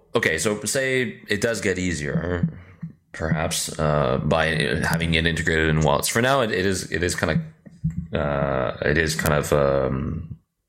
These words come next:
hard to, to, to do. I mean, you have to have, uh, Bitcoin deinstalled. That's already, uh, an undertaking. You have to have the blockchain ready. Like, I'm still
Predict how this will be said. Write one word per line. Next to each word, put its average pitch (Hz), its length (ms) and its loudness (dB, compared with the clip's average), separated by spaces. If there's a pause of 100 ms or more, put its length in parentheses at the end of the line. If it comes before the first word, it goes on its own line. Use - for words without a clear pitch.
(140)
hard 87 340 0
to, 78 400 0
to, 78 180 0
to 80 160 -2
do. 80 240 2
I - 40 2
mean, 80 120 2
you 76 60 2
have 85 160 0
to 82 60 2
have, 78 280 2 (120)
uh, 76 240 2 (540)
Bitcoin 78 300 2
deinstalled. 87 840 0
That's 78 420 -2
already, 80 600 2
uh, 78 280 2
an 80 80 0
undertaking. 82 640 2
You 78 100 2
have 78 220 0
to 78 300 2 (380)
have 76 180 -8
the 78 80 -8
blockchain 80 580 -4
ready. 78 240 0
Like, 76 160 -2
I'm 78 320 -2
still 85 520 -4